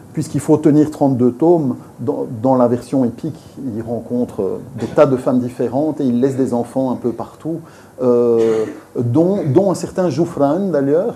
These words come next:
Et Joufran, euh, c'est un, un prince qu'il, euh, qu'il, euh, un, un enfant qu'il va avoir avec une princesse franque. Et Joufran, c'est la, très vraisemblablement la déformation de Godefroy, Godefroy de Bouillon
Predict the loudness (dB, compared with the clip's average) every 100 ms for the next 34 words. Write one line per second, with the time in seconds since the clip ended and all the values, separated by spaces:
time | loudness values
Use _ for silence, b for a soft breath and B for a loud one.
0 | -4 -4 -2 -4 -4 -4 -2 0 0 0
1 | -4 B B -4 -2 -2 -6 -16 -20 -16
2 | -6 -4 -2 0 0 -2 -4 -6 -6 -6
3 | -4 -4 -6 -8 -4 0 2 4 4 4
4 | 2 -2 -8 -4 0 2 2 0 -2 -2
5 | 0 2 2 2 -2 -2 -2 0 0 0
6 | -2 -2 -2 -2 -4 -4 -6 -4 -6 -8
7 | -8 -6 -4 -6 -14 B B -4 -2 -2
8 | -4 -4 -4 -4 -4 -2 0 0 -2 -4
9 | -8 B B -20 -20 -18 -18 -16 -14 -4
10 | 2 4 2 0 4 6 6 4 2 2
11 | 0 0 -2 -2 -2 -2 0 0 -2 -4
12 | -4 -2 -4 -2 -4 -2 -4